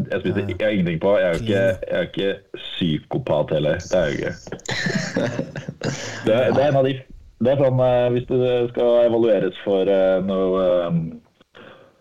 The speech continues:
Speaker 1: sinnslidelser, så, så siste kontrollspørsmålet du får fra utredere er jo, har du noe på, altså har du sennep, ketchup, rømme eller syltetøy på pølsevaffel? Og hvis du tikker av en av de fire, så,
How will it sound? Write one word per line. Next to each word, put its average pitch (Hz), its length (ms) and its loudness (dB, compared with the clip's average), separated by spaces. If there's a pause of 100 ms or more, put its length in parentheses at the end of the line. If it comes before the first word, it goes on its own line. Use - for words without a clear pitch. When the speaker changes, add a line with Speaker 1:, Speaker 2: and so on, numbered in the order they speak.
(140)
Speaker 1:
sinnslidelser, 101 920 0
så, 131 160 0 (200)
så 123 160 -4 (560)
siste 127 340 -2
kontrollspørsmålet 95 840 0
du - 60 -10
får 90 280 2
fra 90 200 0 (300)
utredere 85 680 0
er 80 300 -2
jo, 85 160 0 (800)
har 101 280 0
du 92 60 2
noe 92 180 0
på, 95 160 -2 (480)
altså 92 300 0
har 95 180 2
du 90 60 0 (300)
sennep, 85 420 -2
ketchup, 85 420 -4 (580)
rømme 160 420 0
eller 85 280 0
syltetøy 82 560 -2
på - 200 0
pølsevaffel? 175 600 0 (840)
Og 98 160 2
hvis 95 80 -4
du 87 100 -2
tikker 92 320 -2
av 87 140 0
en 80 160 -2
av 80 80 -2
de - 40 -4
fire, 80 240 -2
så, 95 140 0